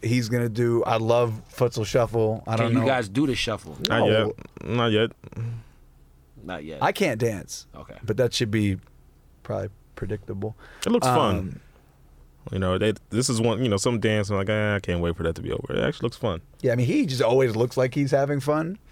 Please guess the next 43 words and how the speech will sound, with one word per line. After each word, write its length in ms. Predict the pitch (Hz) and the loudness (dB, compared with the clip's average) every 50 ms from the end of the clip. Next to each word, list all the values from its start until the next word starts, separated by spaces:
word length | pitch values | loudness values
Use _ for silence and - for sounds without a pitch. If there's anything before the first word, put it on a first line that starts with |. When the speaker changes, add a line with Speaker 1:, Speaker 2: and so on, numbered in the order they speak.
| - | -12
Speaker 1:
So 240 | - - 131 120 120 | -4 0 2 2 4
I 180 | 117 113 120 120 | 4 2 2 2
like 140 | 120 123 117 | 2 2 2
that. 240 | 123 131 139 131 110 | 2 2 2 2 2
Just 220 | 127 135 120 - | 0 0 0 2
it's 160 | 127 117 - - | 0 -2 -2 0
infectious 640 | 120 123 117 - - 123 120 120 - 139 143 139 | -2 0 0 0 0 0 0 0 0 -2 -2 -2
to 120 | - 151 143 | -2 -2 -2
me. 180 | 147 151 156 | 0 0 0
And 140 | 147 127 131 | 0 2 2
then 180 | 131 127 117 - - - - - - - - - | 2 0 0 -4 -8 -16 -20 -20 -20 -14 -4 2
based 300 | 156 175 180 - - 180 | 4 4 4 4 4 2
on 100 | 170 160 | 2 4
the 300 | 156 135 123 113 107 - - - | 4 4 4 4 4 0 -2 -6
Coachella 540 | - - 127 110 - - 143 131 143 151 156 | 0 0 0 2 2 2 4 4 6 4 4
lineup, 440 | 156 156 160 165 165 170 160 - - - - | 4 4 2 2 2 0 -2 -2 -4 -2 0
I 100 | 131 123 | 0 0
feel 800 | - - - - - - - - - 185 208 123 123 120 113 113 | 0 -2 -12 -20 -20 -20 -14 -6 -2 0 2 4 6 6 4 4
like 360 | - 123 127 - - - - - - - - - - - | 2 2 2 2 0 0 -2 -6 -20 -20 -20 -10 -2 0
Denzel 360 | 170 160 165 160 165 160 147 | 2 2 4 4 4 4 4
Curry's 360 | 143 - 165 160 170 165 143 | 4 4 4 6 6 4 2
probably 260 | - 165 151 147 151 | 2 2 4 4 4
gonna 160 | 143 151 147 139 | 2 2 0 0
drop 260 | 127 143 143 139 - | 2 2 2 2 2
something 240 | - 156 147 147 143 | 0 0 0 2 2
else. 480 | 143 143 143 139 139 139 - - - - - - - - - | 2 4 4 2 2 0 -4 -6 -6 -10 -14 -20 -16 -10 -6
Speaker 3:
He 60 | 147 | -4
Speaker 1:
I 40 | 160 | -2
Speaker 3:
just 140 | - - - | -2 -2 0
Speaker 1:
feel 80 | 147 180 185 | 0 0 0
Speaker 3:
did. 40 | - - - - _ - | 0 -6 -14 -18 _ -2
Speaker 1:
I 100 | 127 120 | 0 2
know, 240 | 127 165 151 127 117 | 4 4 4 4 4
but 120 | 117 127 | 4 2
I 100 | 123 123 | 2 2
think 260 | - - 139 123 123 123 | 2 0 0 0 2 2
that 180 | 123 123 - | 2 2 2
if 120 | 127 104 120 | 2 0 0
you 180 | 139 143 139 | 0 2 2
have 300 | 135 120 107 120 127 120 | 2 2 2 2 2 2
that 180 | 120 120 120 113 | 2 0 0 0
moment, 420 | 110 110 117 120 131 135 139 139 - - - - - - | 0 0 0 0 0 -2 -4 -4 -8 -14 -20 -20 -14 -8
you're 140 | - 110 95 | -8 -8 -8